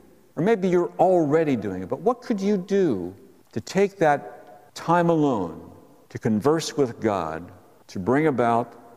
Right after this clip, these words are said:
what God would be pleased with in your life? Going back to chapter six of Matthew, verse six, time, location. So here it is again. This is what you do.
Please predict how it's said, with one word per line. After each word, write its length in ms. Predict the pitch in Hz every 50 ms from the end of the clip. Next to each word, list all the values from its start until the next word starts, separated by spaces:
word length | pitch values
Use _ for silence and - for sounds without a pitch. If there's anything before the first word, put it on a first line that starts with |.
| - -
what 300 | 113 120 123 120 - 107
God 400 | 139 139 143 156 165 160 139 143
would 260 | 135 120 110 - -
be 100 | 123 120
pleased 600 | - - - - 170 202 208 196 185 156 117 104
with 340 | 92 85 90 95 - - -
in 100 | 104 101
your 140 | 104 110
life? 560 | 107 107 107 104 90 82 - - - - - - - _ _ _ _ _ _ _ _ _ -
Going 260 | - 135 143 143 135
back 320 | 120 131 135 139 135 - -
to 280 | 127 113 101 92 90 - -
chapter 400 | - 131 117 - - - 117 107
six 640 | 98 - - - 143 - - - - - - - - - - -
of 100 | - 90 87 85 - - - 98
Matthew, 480 | 104 113 117 113 - - 117 113 110
verse 260 | 95 101 101 101 -
six, 540 | - - - 92 - - - - - - - _ _ _ _ _ _ _ _ _ -
time, 340 | - 123 113 110 110 110 101
location. 720 | 101 101 - - 117 107 101 - - 110 104 101 104 107 101 - _ -
So 120 | - - 165
here 200 | 147 180 196 190
it 60 | 170
is 180 | 175 170 151 170
again. 440 | 143 120 120 107 90 78 - - - - - - - - _ _ _ _
This 460 | - 170 190 180 - - - - -
is 160 | - 151 135
what 260 | 139 131 135 127 - 117
you 140 | 117 120
do. 420 | 113 104 95 104 110 95 73 67